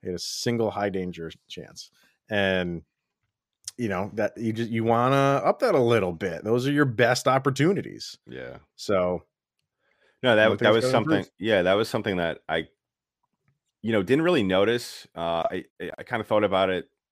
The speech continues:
Speaker 2: during the first period, and then it kinda just, you know, just the, the game just kinda, like, wrapped me up. But no, that does make sense as to why this was such a weird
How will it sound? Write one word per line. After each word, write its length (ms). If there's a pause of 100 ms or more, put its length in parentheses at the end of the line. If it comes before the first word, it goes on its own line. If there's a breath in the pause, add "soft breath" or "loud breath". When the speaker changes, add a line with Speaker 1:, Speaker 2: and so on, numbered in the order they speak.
(460)
Speaker 2:
during 240
the 100
first 580
period, 420
and 120
then 120
it 100
kinda 200
just, 260 (500 soft breath)
you 80
know, 140
just 240
the, 320 (160)
the 100
game 460
just 260
kinda, 240
like, 220
wrapped 320
me 160
up. 180
But 160 (360 loud breath)
no, 160
that 160
does 180
make 220
sense 580
as 180
to 120
why 200
this 220
was 100
such 300
a 60
weird 680